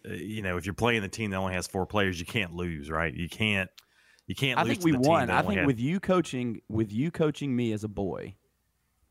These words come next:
Speaker 2: uh, and for our listeners who, who didn't follow that joke, Josh, Josh Whitaker was my rec league basketball coach, so I was giving him props on his abilities as a coach.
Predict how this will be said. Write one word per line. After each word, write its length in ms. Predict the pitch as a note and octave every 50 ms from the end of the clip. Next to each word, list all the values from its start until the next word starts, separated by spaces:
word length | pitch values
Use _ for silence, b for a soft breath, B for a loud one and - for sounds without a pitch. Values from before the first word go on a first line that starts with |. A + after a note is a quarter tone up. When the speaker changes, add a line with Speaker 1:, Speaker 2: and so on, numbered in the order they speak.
| _ _ _ _ _ -
Speaker 2:
uh, 140 | G#2 F#2+ E2+
and 140 | A#2+ C3 -
for 120 | - D#3
our 100 | C#3 C3+
listeners 360 | C#3+ D3 C3+ - B2+ A#2 G#2+ -
who, 180 | B2 A#2+ A2+
who 120 | - A#2+ B2+
didn't 160 | B2 A2 G#2
follow 240 | A#2+ A#2 A2+ A2 G2
that 140 | F#2+ F#2+ F#2+
joke, 180 | A#2 A2+ G2+
Josh, 380 | A2 - B2 A#2+ B2 A#2 - - G2
Josh 260 | G2+ A#2+ A2 A2+ -
Whitaker 300 | A2+ A2+ A2+ G#2+ - G#2+ G#2
was 160 | G#2 G#2+ G2
my 100 | G2+ G2
rec 240 | F#2 G2 G2+ G2+ -
league 140 | G2+ F#2+ F2
basketball 480 | F2+ F#2+ F2+ F#2 - - - - - - -
coach, 280 | - B1 A#1 - -
so 140 | - - F#2
I 140 | F#2+ G2+ G2+
was 160 | F#2 G#2 G2
giving 260 | F#2+ A2 G#2 F#2+ G2
him 140 | G#2 G2 D#2
props 340 | - G#2 G2 F#2+ F#2 - -
on 100 | F#2 F#2+
his 140 | G#2 F#2 F#2+
abilities 600 | F#2 D#2+ G2+ G2 G2+ F#2+ F2+ F#2 F2+ F2+ - -
as 180 | - - F#2+ D#2
a 40 | -
coach. 500 | - A2+ F#2+ - F2 - - - -